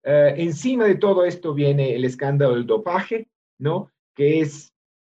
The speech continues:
un fenómeno que acompaña el deporte mundial desde que se volvió una industria en donde prácticamente el dinero es el que manda, ¿no? Eh, es muy interesante ver, ¿no? Cómo Comité Olímpico toma decisión de que esto, esto, esto, esto y esto no te lo puedes tomar,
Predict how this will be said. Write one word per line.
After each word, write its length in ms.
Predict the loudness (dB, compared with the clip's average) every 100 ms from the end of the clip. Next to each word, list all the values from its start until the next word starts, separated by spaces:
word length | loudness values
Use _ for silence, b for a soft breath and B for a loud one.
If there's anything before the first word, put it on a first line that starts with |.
| -10
un 140 | -8
fenómeno 520 | -2 0 0 0 -2 -2
que 100 | -4
acompaña 720 | -2 -6 -6 -2 0 2 0
el 200 | -2 -4
deporte 460 | -6 -4 -4 -2
mundial 500 | -4 -4 0 0 0
desde 440 | -2 -4 -4 -8 -6
que 140 | -8
se 180 | -8 -8
volvió 400 | -4 -4 0 -2
una 180 | 0 -4
industria 760 | -6 -6 -6 -4 -2 -2 -4 _ _ _
en 160 | -10 -8
donde 280 | -6 -6 -4
prácticamente 1120 | -2 -4 -6 -6 -4 -4 -2 0 0 0 -6
el 120 | -6
dinero 400 | -4 -2 0 0
es 120 | -2
el 100 | -10
que 100 | -8
manda, 480 | -4 -2 0 -2 -6 _ _ _
¿no? 340 | -6 -4 -6 _
Eh, 380 | -6 -2 0 2 2
es 140 | 0
muy 140 | -2
interesante 580 | -2 -2 -2 -2 -2 0
ver, 240 | 2 2 2
¿no? 220 | -2 -2
Cómo 260 | -2 -2
Comité 380 | -4 -6 -6 0
Olímpico 720 | 0 0 -4 -8 -8 -6 -6 -4
toma 300 | -4 -2 -4
decisión 600 | -6 -10 -12 -4 -4 -2
de 140 | -4
que 140 | -4 -2
esto, 320 | -2 0 0
esto, 240 | -2 -2 -2
esto, 320 | -2 -2 -8
esto 260 | -8 -10
y 140 | -4 -4
esto 260 | -4 -8
no 220 | -12 -12 -10
te 80 |
lo 120 | -8 -8
puedes 280 | -8 -10
tomar, 440 | -10 -4 -2 -2